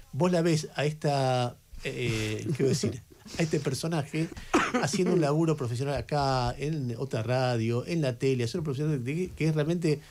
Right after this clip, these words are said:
de mucha alegría y de mucho profesionalismo, mientras en el medio, detrás de eso, hay un hecho de mucha angustia y mucha tristeza que, eh, va a tener una definición el próximo lunes, pero cualquier definición que tenga no termina la historia.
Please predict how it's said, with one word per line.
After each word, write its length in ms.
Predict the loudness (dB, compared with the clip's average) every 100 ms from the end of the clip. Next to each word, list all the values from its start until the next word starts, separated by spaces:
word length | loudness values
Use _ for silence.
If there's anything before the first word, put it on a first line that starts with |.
| -6
de 100 | -2
mucha 240 | 0 2 2
alegría 500 | 2 2 2 2 2
y 80 | 0
de 80 |
mucho 240 | 0 0 0
profesionalismo, 760 | 0 -2 -2 0 0 0 -4 -6 -16 -8
mientras 360 | -2 0 0 -2
en 120 | -2
el 160 | 0 2
medio, 320 | 4 4 2
detrás 380 | 0 -2 -2 0
de 100 | 0
eso, 320 | 0 0 -2 -6 -12
hay 180 | -2 2
un 120 | 2
hecho 260 | 2 2 2
de 300 | 4 2 0
mucha 280 | -4 -2 0
angustia 300 | 0 0 -2
y 40 | -2
mucha 220 | 0 -2
tristeza 720 | -4 -6 -2 0 0 0 -2 -4 -20 -20 -2
que, 380 | 2 4 4 0
eh, 360 | -2 2 2 0 0
va 60 | -2
a 60 |
tener 180 | 0 2
una 140 | 2 0
definición 680 | -2 -4 -6 -4 -4 -6 -10
el 380 | -8 -4 -4 -6 -4
próximo 380 | -4 -2 0 2
lunes, 420 | 2 2 0 -4 -20 -20 -20 -2
pero 200 | 0 2
cualquier 420 | -2 -2 -4 -2
definición 380 | -2 0 0 -2
que 100 | -2
tenga 300 | 0 0 0
no 120 | 0
termina 260 | 0 2 2
la 60 |
historia. 440 | 2 2 2 -2